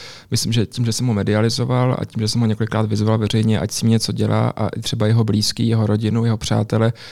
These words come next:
tak třeba teďka ho vezmou kolem ramen, ramen a řeknou: „Marku,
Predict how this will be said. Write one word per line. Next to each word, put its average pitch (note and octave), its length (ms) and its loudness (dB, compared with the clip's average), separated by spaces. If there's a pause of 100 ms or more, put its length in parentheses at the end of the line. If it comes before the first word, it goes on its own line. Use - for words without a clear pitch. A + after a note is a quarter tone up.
(120)
tak A2 180 0
třeba G#2+ 220 -2
teďka A2 280 0
ho A2 140 0
vezmou A2 260 2
kolem A2 200 -2
ramen, G#2+ 360 0 (120)
ramen A2+ 400 4
a A2 60 -2
řeknou: G#2+ 380 0 (320)
„Marku, A#2 520 2